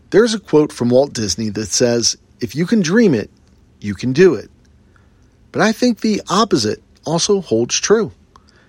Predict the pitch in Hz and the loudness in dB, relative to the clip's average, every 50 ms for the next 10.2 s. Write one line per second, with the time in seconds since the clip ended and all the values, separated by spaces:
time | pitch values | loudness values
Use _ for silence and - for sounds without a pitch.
0 | _ _ - 131 131 - 143 160 180 151 _ - - - 165 185 226 233 240 - | _ _ -2 -2 -2 -2 0 -2 -2 -2 _ -10 -8 -2 0 2 0 0 -2 -6
1 | - 104 - 110 107 208 - - - _ _ _ _ _ _ _ _ - 143 175 | -6 -6 -4 -4 -4 -6 -8 -10 -12 _ _ _ _ _ _ _ _ -6 -4 -4
2 | 190 165 - - - - - 170 165 147 - 120 110 107 107 98 - - _ _ | -4 -4 -6 -12 -12 -6 -4 -2 -2 -2 -6 -10 -10 -8 -8 -8 -8 -12 _ _
3 | _ _ _ _ _ _ _ _ _ _ _ _ _ _ _ _ _ _ _ - | _ _ _ _ _ _ _ _ _ _ _ _ _ _ _ _ _ _ _ -2
4 | - 131 131 - 226 277 269 214 147 - - 143 160 170 170 147 143 143 147 143 | -2 -2 2 4 4 6 6 4 2 -2 -2 -2 -2 -2 0 0 0 0 2 2
5 | 151 - - - 117 107 104 101 131 135 143 147 135 123 113 95 110 117 113 120 | 0 0 0 -2 -2 -2 2 2 2 2 2 2 2 0 0 0 2 2 2 4
6 | 120 123 127 - - - _ _ _ _ _ _ _ _ _ - 160 180 190 190 | 2 2 0 -2 -6 -14 _ _ _ _ _ _ _ _ _ -2 0 0 0 0
7 | 175 - - - - 151 160 170 165 160 151 143 156 160 160 156 131 113 95 101 | -2 -4 -8 -6 0 2 2 2 2 0 -2 0 0 2 4 4 4 2 2 -2
8 | 101 107 113 123 120 113 117 120 117 117 120 113 104 - 120 120 110 - 101 95 | -4 -2 -2 -2 -2 -2 -4 -4 -2 -2 -2 -4 -4 -4 -4 -4 -2 -4 -4 -2
9 | 110 113 113 110 113 117 107 98 101 95 113 120 123 123 117 127 120 131 131 131 | 0 0 0 0 0 -2 -2 -4 -4 -2 0 0 2 2 2 2 2 4 4 4
10 | 127 127 123 | 4 4 2